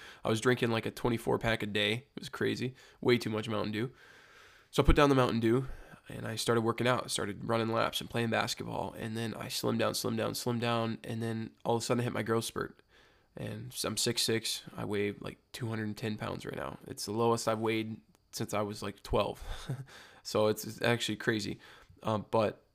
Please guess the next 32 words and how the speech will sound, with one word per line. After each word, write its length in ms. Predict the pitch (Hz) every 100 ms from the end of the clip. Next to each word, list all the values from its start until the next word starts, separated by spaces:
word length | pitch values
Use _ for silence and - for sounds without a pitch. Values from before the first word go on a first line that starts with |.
| _ _ _ _ _ _ _ -
like, 200 | 113 113
it 20 |
was 100 | 117
just 140 | 120
amazing 340 | 117 117 117 117
to 60 |
see 180 | - 139
that 180 | 110 -
exercising, 560 | 117 139 131 117 117 113
how 100 | 135
much 180 | 135
it 140 | - -
helped 240 | 123 123
me 80 | 117
feel 220 | - 131
better 260 | 113 139 98
too. 280 | - 143 - - - -
Like, 160 | 127 -
I 80 | 123
didn't, 220 | 139 -
I 40 |
was 120 | 131
always 240 | 123 147 131
tired. 420 | - 123 110 104
I 80 | 107
was 160 | 113
always, 340 | 117 117 117 - - _ -
like, 160 | 117 -
fatigued, 600 | 127 - 120 113 110 110
and 100 | 110
I 40 |
couldn't 320 | - 139 117